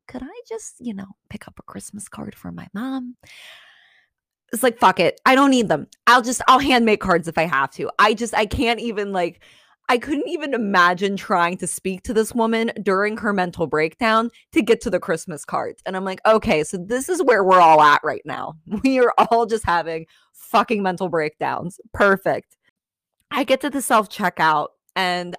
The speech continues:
I'm checking my things out. And this worker, con-, like, literally just is like an apparition, just appears beside me. And I'm like, "Ma'am,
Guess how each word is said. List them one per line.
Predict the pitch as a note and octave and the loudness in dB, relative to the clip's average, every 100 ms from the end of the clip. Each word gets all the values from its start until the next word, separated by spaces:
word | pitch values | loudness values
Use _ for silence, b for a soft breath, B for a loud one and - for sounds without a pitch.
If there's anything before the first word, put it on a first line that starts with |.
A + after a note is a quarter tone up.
| - | -4
I'm | F3+ F#3 | -4 -4
checking | G#3+ F#3+ A3+ | -8 -8 -6
my | A#3 A3+ | -6 -4
things | F#3+ D#3 C#3+ | -6 -6 -4
out. | C3+ C3 C3 _ _ - | -4 -4 -6 _ _ -10
And | F3+ F3 E3+ _ | -8 -8 -12 _
this | F#3 - | -12 -10
worker, | E3 F#3 A#3+ F#3+ D3+ - _ _ | -6 -6 -6 -6 -8 -10 _ _
con-, | - - - | -16 -10 -10
like, | F#3+ F3+ _ _ _ _ _ _ - | -8 -10 _ _ _ _ _ _ -12
literally | A#3 A#3+ A#3+ C#4 D#4 C#4+ | -8 -6 -6 -6 -6 -4
just | G#3+ - _ _ _ _ _ _ _ - | -6 -8 _ _ _ _ _ _ _ -2
is | G#3+ | 0
like | A3+ | 0
an | A#3 | 2
apparition, | G3 G3+ G3+ F3 D#3+ - C3 | 2 4 4 2 0 -2 -10
just | G#3 G3+ | -10 -8
appears | - - C#4 C#4+ C#4 | -8 -4 -2 -2 -2
beside | A#3+ - F3+ C#3 | -4 2 2 2
me. | C#3+ B2+ - B B B | -4 -14 -16 B B B
And | G#3+ | -4
I'm | A3 | -2
like, | A3 | -4
"Ma'am, | B3+ C4+ C4+ C4+ C4 | 0 2 4 2 0